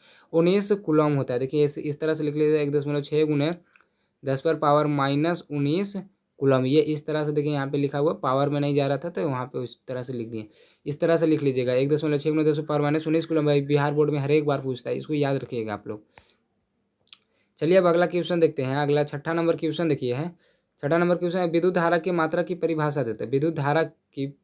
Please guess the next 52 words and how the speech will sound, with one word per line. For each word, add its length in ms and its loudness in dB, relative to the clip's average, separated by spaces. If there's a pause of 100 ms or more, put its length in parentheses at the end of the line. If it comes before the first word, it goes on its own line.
(320)
मात्रा 260 2
की 120 -2
परिभाषा 500 0
क्या 200 -2
है? 120 -4
तो 520 -12
इसका 200 0
देखिए 200 2
उत्तर 220 0
हो 80 6
जाएगा 220 4
कि 140 -6
किसी 200 -2
विद्युत 340 0 (240)
तार 260 4
में 260 -2 (440)
एक 360 2
सेकेंड 500 -2
में 180 -2 (200)
एक 260 -2 (100)
कूलम 400 2 (280)
आवेश 400 -2
के 140 -6
प्रवाह 400 0
की 160 -8
दर 200 0
को 120 -4
क्या 200 -4
कहते 200 -2
हैं 60 0
हम 60 0
लोग? 240 0 (460)
एक 420 0
एम्पियर 500 -2
कहते 260 -10
हैं। 80 -12
एक 220 4
एम्पियर। 360 -6
विद्युत 220 2
धारा 260 0
का 120 -4
ऐसा 260 0
मात्रक 300 0
जानते 300 -2
हैं 100 -2
कि 200 -10
एम्पियर 480 -2
होता 180 -8
है। 60 -10
क्या 140 -6
होता 160 -6
है? 100 -10